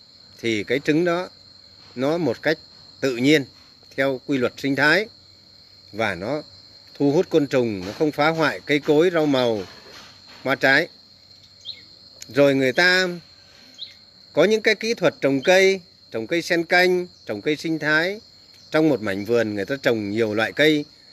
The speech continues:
mỗi mùa nào thức nấy thu hoạch mà chăm bón thì nó sẽ không bị phải phun thuốc trừ sâu, nó cân bằng sự sinh thái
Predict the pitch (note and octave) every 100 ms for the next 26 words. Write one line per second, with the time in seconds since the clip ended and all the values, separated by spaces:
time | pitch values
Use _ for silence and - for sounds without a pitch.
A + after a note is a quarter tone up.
0 | - - - B2 D#3 E3+ B2+ G#2+ G#2+ G2
1 | E3+ F3 D3 F#3 E3 D#3 B2+ G#2 - -
2 | - - - - - - G2 G2 C3+ D3+
3 | D3+ F3 A3 - - - - - G2+ E2+
4 | F#2+ - D#3 D#3 D3 C3+ F#2+ - E2+ -
5 | B2+ F#3+ G3 C3+ G#2+ D3+ E3 E3+ E3+ -
6 | - _ - - C#3 D3+ C3+ A#2+ G2 F2
7 | - - B2 A#2 A2+ C3